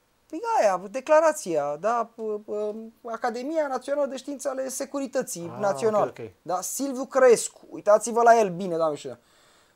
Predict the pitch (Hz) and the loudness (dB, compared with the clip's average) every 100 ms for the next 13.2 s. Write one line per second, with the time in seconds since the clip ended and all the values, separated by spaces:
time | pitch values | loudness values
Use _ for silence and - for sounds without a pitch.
0 | _ _ - 170 220 208 208 185 185 185 | _ _ -4 -2 -2 4 4 2 -4 -2
1 | 175 180 - 98 - _ _ - 151 - | -2 -2 -4 -8 -12 _ _ -12 -10 -12
2 | _ _ _ - 220 254 - 226 196 214 | _ _ _ 0 2 2 0 0 2 2
3 | 220 214 196 202 185 175 220 202 190 180 | 4 0 -2 -8 -8 -10 -2 0 0 -4
4 | 170 131 104 _ _ _ _ - 180 170 | -8 -10 -14 _ _ _ _ -6 -4 -4
5 | 208 262 226 196 175 - 226 220 190 175 | -6 -6 0 0 -2 -8 -4 -2 -4 -2
6 | 185 196 170 165 156 185 147 160 190 156 | -4 -4 -4 -6 -4 -2 -2 -2 -8 -12
7 | 147 147 139 151 147 120 151 240 202 160 | -6 -4 -4 -8 -6 -6 -6 -8 -8 -4
8 | 151 151 151 135 131 147 240 226 170 160 | -4 0 -2 0 -4 -4 -4 -4 -4 -6
9 | 208 190 180 165 190 175 170 170 190 175 | -6 -8 -6 -6 -4 -4 -6 -8 -10 -10
10 | 170 156 - 214 151 123 147 147 156 170 | -6 -8 -4 -4 -4 -8 -10 -8 -8 -8
11 | 143 139 143 151 156 135 151 147 123 139 | -8 -8 -10 -8 -10 -10 -14 -10 -6 -6
12 | 285 220 151 - 180 196 175 160 190 285 | -6 -6 -6 -6 -8 -6 -6 -4 -4 -6
13 | 240 - | -8 -4